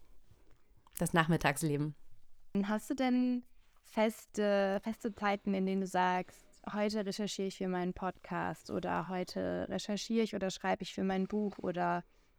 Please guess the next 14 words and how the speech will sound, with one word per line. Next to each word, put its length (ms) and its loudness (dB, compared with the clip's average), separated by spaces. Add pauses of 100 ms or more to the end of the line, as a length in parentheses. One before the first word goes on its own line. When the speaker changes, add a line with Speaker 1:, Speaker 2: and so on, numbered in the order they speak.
(380)
Speaker 2:
ähm, 760 0 (680)
wie 220 2
machst 320 0
du 60 -2
das? 420 -4 (1300)
Speaker 1:
Das 180 -2
ist 60 0
eine 80 2
schwere 480 2
Frage. 720 -4 (360)
Mm, 1500 -4 (920)
die, 460 0 (960)
die 180 -4
Inspiraz-, 720 -2